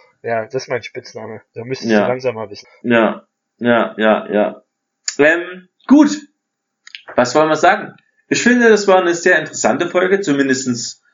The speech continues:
Speaker 2: äh, <laughs> für uns zwei. Jetzt nach siebzig Minuten würde ich nicht damit rechnen, dass doch jemand groß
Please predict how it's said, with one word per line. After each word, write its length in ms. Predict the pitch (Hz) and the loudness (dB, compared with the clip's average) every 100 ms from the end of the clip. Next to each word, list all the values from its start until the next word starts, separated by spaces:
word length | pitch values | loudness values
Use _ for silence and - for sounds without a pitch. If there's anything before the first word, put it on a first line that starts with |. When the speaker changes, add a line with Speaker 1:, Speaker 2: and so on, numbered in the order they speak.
| _ _ | _ _
Speaker 2:
äh, 320 | 120 110 107 | 0 2 2
<laughs> 0 | |
für 380 | - - - 139 | -2 -2 2 4
uns 300 | 131 120 - | 4 0 -4
zwei. 460 | - 107 135 208 - _ | -2 2 2 0 -10 _
Jetzt 220 | - - | -2 0
nach 100 | 131 | -2
siebzig 380 | - 160 151 143 | 0 -2 -2 -2
Minuten 340 | 139 143 143 127 | 4 4 4 2
würde 160 | 135 | 2
ich 80 | 123 | 0
nicht 180 | 147 - | -4 0
damit 240 | 139 120 127 | 0 0 -2
rechnen, 280 | 127 135 | -2 0
dass 140 | 120 117 | 0 2
doch 160 | 135 127 | 0 2
jemand 340 | 127 131 113 | 2 2 -2
groß 340 | - 110 110 | 0 0 0